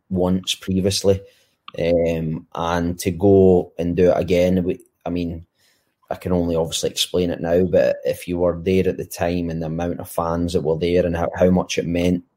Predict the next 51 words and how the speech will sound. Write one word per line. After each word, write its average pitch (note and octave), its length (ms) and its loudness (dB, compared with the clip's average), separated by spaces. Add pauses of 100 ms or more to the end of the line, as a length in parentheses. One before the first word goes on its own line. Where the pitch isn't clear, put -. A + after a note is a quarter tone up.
(140)
to, D#2+ 300 -2 (160)
to D#2+ 120 -4
the D#2+ 80 -4
city - 300 2
Dundee, E2+ 360 0
it - 60 -2
was, - 300 -4 (160)
it - 80 -4
was E2+ 100 -4
unbelievable. E2 640 -4 (460)
Um, D#2+ 640 4 (160)
so B2 140 4
yeah, A2 180 6
personally, G#2 400 2
it - 40 -4
was D#2+ 100 -4
a, D#2 120 -2 (140)
a, - 140 -8 (400)
a E2 40 -2
great F2 260 0
day. E2 200 -2
To F2 220 -10
score G#2 240 4
two F2 200 2
goals F2 300 2
just - 180 -6
tops - 300 2
it - 60 0
off, F2 260 4
and E2+ 180 -4 (440)
ended F2 240 2
up E2 80 2
with D#2+ 100 -2
man E2+ 220 0
of E2 40 -2
the E2 60 -4
match E2+ 340 -2
in E2 60 -6
the E2 80 -4
game F2 320 0
as E2+ 140 -4
well. F2 260 4
So F2+ 160 0
it - 60 -2
was F#2 100 0
just G2+ 220 -2
little F2+ 200 4
things E2+ 320 -2
like D2+ 100 -2
that. F#2 200 4
But - 200 4